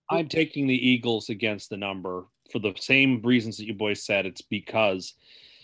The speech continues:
four points is too many. It's not a fair line. The line ought to be Dallas by two and a half. And if it were that, I might take Dallas.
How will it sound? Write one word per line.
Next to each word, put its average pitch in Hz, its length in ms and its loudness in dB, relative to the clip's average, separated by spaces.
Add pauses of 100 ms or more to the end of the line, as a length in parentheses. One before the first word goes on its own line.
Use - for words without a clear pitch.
(200)
four 170 180 8
points 139 400 2
is 120 220 2
too 117 180 -2
many. 107 320 4
It's - 160 -2
not 113 120 8
a 101 40 0
fair 110 340 4
line. 104 300 4
The 104 80 -2
line 113 340 2
ought 104 120 6
to 107 60 2
be 104 120 -6
Dallas 104 360 2
by 98 140 -4
two 104 260 -4
and 87 80 -6
a 71 60 -8
half. 82 380 -8
And 101 80 -8
if 92 100 -14
it 113 60 -8
were 107 140 0
that, 120 200 6
I 101 80 0
might 95 280 -6
take 101 280 -8
Dallas. - 600 -14